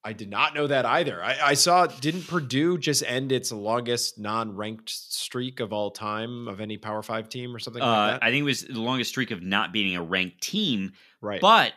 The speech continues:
Speaker 2: simultaneously has the most ra-, wins against a number two ranked team in the country.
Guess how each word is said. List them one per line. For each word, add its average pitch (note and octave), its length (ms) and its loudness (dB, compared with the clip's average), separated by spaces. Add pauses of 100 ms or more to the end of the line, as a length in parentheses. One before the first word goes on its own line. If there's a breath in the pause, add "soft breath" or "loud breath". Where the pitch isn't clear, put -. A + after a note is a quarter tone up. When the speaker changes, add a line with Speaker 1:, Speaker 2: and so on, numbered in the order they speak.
Speaker 2:
simultaneously D3 840 -2
has B2 160 -8
the A#2 120 -6
most A2 460 -2
ra-, G2+ 320 -6
wins G#2+ 440 -2
against F#2+ 320 -4
a F#2+ 180 -4
number F2+ 300 -6
two G3+ 300 -6
ranked D#2 400 -10
team C#2+ 400 -14
in D#2 140 -14
the - 60 -14
country. - 400 -16